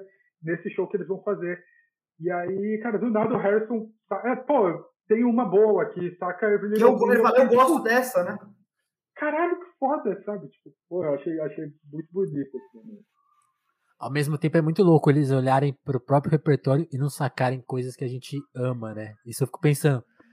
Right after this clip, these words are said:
Speaker 3: como será que
Speaker 2: Essa
Speaker 3: eles
Speaker 2: aflição é
Speaker 3: lidavam com
Speaker 2: maravilhosa, né?
Speaker 3: Tipo assim, eles não sacam nada do Rubber Soul, tipo, sabe? É, é, é, é, é, porque era muito contemporâneo pra eles, até, até, acho que ainda tem isso, tipo assim, mas é,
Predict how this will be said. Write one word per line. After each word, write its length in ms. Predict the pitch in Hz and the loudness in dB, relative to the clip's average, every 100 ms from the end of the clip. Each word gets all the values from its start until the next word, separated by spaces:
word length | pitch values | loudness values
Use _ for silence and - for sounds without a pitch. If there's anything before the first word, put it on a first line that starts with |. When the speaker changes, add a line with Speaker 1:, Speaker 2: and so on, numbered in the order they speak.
| _ _ - - | _ _ -20 -8
Speaker 3:
como 140 | - 220 | -6 -4
será 200 | - 196 | -2 0
que 100 | 190 | 2
Speaker 2:
Essa 120 | 170 | 2
Speaker 3:
eles 100 | 160 | 2
Speaker 2:
aflição 180 | 151 143 | 4 6
é 20 | 127 | 6
Speaker 3:
lidavam 160 | 127 | 4
com 60 | - | -2
Speaker 2:
maravilhosa, 540 | 214 185 156 160 120 | -2 -2 -4 -4 -4
né? 200 | 117 - - - - _ _ _ | -8 -12 -16 -16 -20 _ _ _
Speaker 3:
Tipo 140 | _ 220 | _ -6
assim, 120 | 220 | 0
eles 120 | 170 | 0
não 100 | 160 | 0
sacam 340 | 151 175 165 190 | 0 0 0 0
nada 280 | 156 170 202 | 0 0 -2
do 600 | 190 214 208 196 165 131 | -4 -6 -6 -6 -6 -6
Rubber 220 | 143 135 117 | -4 -4 -4
Soul, 500 | - 113 139 143 117 | -6 -4 -2 -2 -4
tipo, 400 | - 135 117 104 _ | -8 -12 -12 -14 _
sabe? 320 | - 143 127 | -14 -10 -8
É, 80 | 131 | -8
é, 140 | - | -8
é, 440 | 131 131 135 - 139 | -12 -12 -14 -10 -10
é, 0 | |
é, 640 | - _ _ _ _ 123 - - - _ - | -10 _ _ _ _ -20 -20 -20 -20 _ -8
porque 160 | - | 0
era 100 | 170 | 2
muito 160 | 170 - | 0 -4
contemporâneo 680 | 190 196 175 214 156 196 175 | -6 -6 -2 2 2 2 0
pra 160 | 147 | -2
eles, 120 | 131 | -2
até, 120 | - 135 | -2 -6
até, 340 | - 147 143 131 | -4 -6 -6 -8
acho 120 | - | -8
que 80 | 151 | -6
ainda 100 | 151 | -6
tem 180 | 190 175 | -4 -6
isso, 80 | - | -6
tipo 80 | |
assim, 140 | - 151 | -8 -4
mas 140 | 143 | -2
é, 140 | 156 | -2